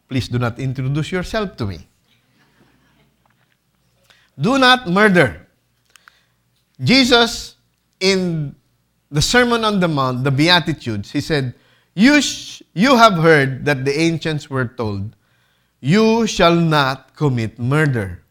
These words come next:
Whoever commits murder shall be liable to the court.'" Is this law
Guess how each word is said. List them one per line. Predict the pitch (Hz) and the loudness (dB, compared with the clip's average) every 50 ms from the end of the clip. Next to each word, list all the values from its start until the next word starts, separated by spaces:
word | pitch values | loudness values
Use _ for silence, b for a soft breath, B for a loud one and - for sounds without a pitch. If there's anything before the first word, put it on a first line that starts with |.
| _ _ _ _ _ _ b b b b b b b b - | _ _ _ _ _ _ b b b b b b b b -4
Whoever | 143 147 147 - - - 190 220 233 220 247 240 226 | -2 -2 -2 -2 -2 -2 0 0 2 2 0 0 0
commits | 233 - 190 175 170 170 170 156 - - 147 | -2 -2 -2 0 2 2 0 0 -2 -2 -2
murder | 147 151 190 247 254 202 165 147 139 131 135 - _ _ _ _ | 0 2 4 4 4 4 4 2 2 0 -2 -6 _ _ _ _
shall | - - - 156 143 | -12 -6 -4 -2 -2
be | 139 127 127 120 | 0 0 -2 -2
liable | 113 120 143 180 196 185 170 151 135 127 123 123 117 - _ | 0 0 2 2 2 2 0 0 0 -2 -4 -4 -6 -8 _
to | - | -12
the | 117 110 104 - | -12 -12 -12 -14
court.'" | _ - 127 104 - _ _ _ _ _ _ _ _ _ _ _ _ _ _ _ | _ -14 -16 -16 -16 _ _ _ _ _ _ _ _ _ _ _ _ _ _ _
Is | - 175 139 120 | -6 -6 -4 -2
this | 151 151 196 285 269 - | -2 0 0 0 -2 -2
law | - 233 202 160 147 135 127 135 135 - _ | -4 -2 0 0 0 0 -2 -4 -6 -12 _